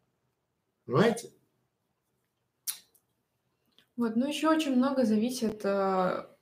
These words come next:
Speaker 2: э, от самих людей, которые делают канал. Потому что, э, вот, э, если Александр говорит, да, нужно снимать видео каждый день.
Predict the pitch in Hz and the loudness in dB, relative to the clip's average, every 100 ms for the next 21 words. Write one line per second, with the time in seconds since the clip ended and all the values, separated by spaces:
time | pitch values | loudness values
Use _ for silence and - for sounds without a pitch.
0 | _ 196 190 196 - 226 233 226 214 247 | _ -12 -8 -8 -2 -2 0 2 4 4
1 | 262 208 196 190 262 320 311 277 220 233 | 2 -2 -6 -2 0 0 -2 -4 -2 0
2 | 226 208 196 175 190 180 208 214 202 - | 2 0 0 -2 -6 -4 -2 0 -2 -4
3 | 196 180 240 - - 202 226 233 - 208 | -8 -6 -10 -16 -12 -2 -2 0 -2 -2
4 | 202 - - _ 202 202 196 208 - 190 | -2 -12 -20 _ -2 -2 -2 -6 -6 -2
5 | 190 190 185 - - - - - 240 254 | 0 0 -2 -4 -6 -8 -16 0 2 2
6 | 240 226 - 226 208 190 208 330 254 208 | 2 0 2 2 2 -2 -2 0 2 2
7 | 220 285 247 202 - 202 208 214 220 214 | 2 2 0 0 -2 -2 0 2 0 -2
8 | 214 196 262 240 208 - 220 202 185 180 | -6 -2 0 2 2 0 -2 -2 -2 -2
9 | 180 | -2